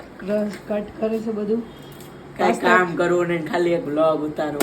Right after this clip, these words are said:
Speaker 1: ઓહો, અમે કાંઈ કામ કરતા જ નથી. ઓકે, તો પાસ્તા તું વઘાર નાખજે હવે, હો.
Speaker 2: આ બધું કરે છે પણ હું જ કરું છું.
Speaker 1: ઓહો, આયુષ જ બધું કરે છે, હો, ઘરમાં.
Speaker 2: Made by Pasta Bee.
Speaker 1: ઓકે, તો હવે આયુષના હાથના જ હેતલબેન ખાજો, બરોબર, પાસ્તા.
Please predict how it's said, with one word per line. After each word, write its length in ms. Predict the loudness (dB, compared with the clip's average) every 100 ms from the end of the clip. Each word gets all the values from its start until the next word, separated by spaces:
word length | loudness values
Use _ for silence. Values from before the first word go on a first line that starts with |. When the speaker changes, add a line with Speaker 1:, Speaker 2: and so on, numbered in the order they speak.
| 8
Speaker 1:
ઓહો, 280 | 8 6 2 2 2
અમે 140 | 4 4 4
કાંઈ 160 | 2
કામ 140 | 2 2 0
કરતા 260 | -2 -2 -2
જ 80 | -4
નથી. 220 | -2 -2 -2 -4 -6 -2
ઓકે, 140 | 2 2
તો 100 | 0 -2
પાસ્તા 340 | -4 -2 -2 -2
તું 100 | -2
વઘાર 260 | 0 2 4
નાખજે 320 | 4 2 2 4
હવે, 160 | 4 4
હો. 40 | 2 0
Speaker 2:
આ 40 | 4
બધું 240 | 6 8 6
કરે 180 | 6 2 -2
છે 60 | -4
પણ 220 | -4 -4 -6
હું 120 | -4 -4
જ 60 | -2
કરું 100 | 0
છું. 320 | 2 4 2
Speaker 1:
ઓહો, 80 | 2 0 2
આયુષ 300 | 4 4 2
જ 40 | 4 4 4 4
બધું 340 | 4 2 0 2
કરે 220 | 2 0 -4
છે, 60 | -6
હો, 40 | -8 -10 -10
ઘરમાં. 340 | -8 -6 -6 -8 -20 -20 -12 -2
Speaker 2:
Made 240 | 2 4 4
by 140 | 4 2 -2
Pasta 340 | -10 -10 -8 -8
Bee. 140 | -8 -12 -12 -16 -4 -2
Speaker 1:
ઓકે, 260 | 0 0 -2 -2 -10 -6
તો 80 | 0 2
હવે 240 | 4 4 4
આયુષના 560 | 6 4 4 2 4 4
હાથના 320 | 4 6 8
જ 60 | 8
હેતલબેન 380 | 6 4 4 2
ખાજો, 260 | 4 4 4
બરોબર, 360 | 6 6 8 6 6
પાસ્તા. 420 | 4 4 -2